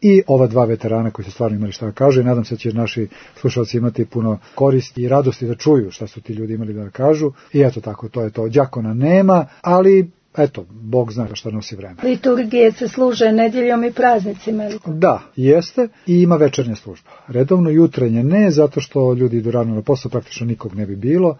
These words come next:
Speaker 1: London je ogroman. London je zaista ogroman, ima oko dvanaest miliona ljudi, ali tu nema više spratnica, znate. To su zgrade sve do četiri sprata, tako da možete zamisliti dvanaest miliona ljudi,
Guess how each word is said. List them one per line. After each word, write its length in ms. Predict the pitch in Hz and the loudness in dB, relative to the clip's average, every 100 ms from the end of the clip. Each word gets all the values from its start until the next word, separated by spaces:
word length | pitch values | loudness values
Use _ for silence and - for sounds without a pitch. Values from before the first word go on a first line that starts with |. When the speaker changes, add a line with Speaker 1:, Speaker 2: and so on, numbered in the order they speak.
| _ | _
Speaker 1:
London 400 | 143 139 156 170 | -2 0 2 2
je 80 | 160 | 4
ogroman. 600 | 139 131 147 101 85 90 - | 2 4 2 0 -10 -20 -12
London 260 | 120 123 147 | -6 -2 0
je 60 | |
zaista 320 | 131 143 139 123 | 2 2 2 -2
ogroman, 400 | 123 151 139 139 | 0 0 2 0
ima 140 | 143 | -2
oko 140 | 123 | -4
dvanaest 380 | 113 127 127 113 | -2 -2 -2 -4
miliona 320 | 123 123 127 | -2 -2 -2
ljudi, 280 | 113 127 165 | -2 0 2
ali 100 | 147 | 2
tu 100 | 170 | 2
nema 180 | 170 190 | 0 0
više 200 | 170 139 | 0 -4
spratnica, 480 | - 156 131 104 98 | -2 -2 -2 -10 -12
znate. 280 | 104 104 - - | -12 -12 -14 -6
To 120 | 175 | -4
su 120 | 175 | -2
zgrade 260 | 160 165 151 | 2 2 2
sve 120 | 185 | -2
do 80 | 165 | -2
četiri 260 | 156 143 | -2 -4
sprata, 320 | 131 123 110 | -4 -6 -6
tako 240 | 110 127 143 | -4 -2 0
da 60 | |
možete 220 | 143 151 143 | 0 0 0
zamisliti 420 | 151 151 147 135 | -2 -4 -6 -2
dvanaest 340 | 139 147 139 | 0 0 -2
miliona 260 | 139 143 139 | 0 0 2
ljudi, 360 | 139 147 151 | 2 4 4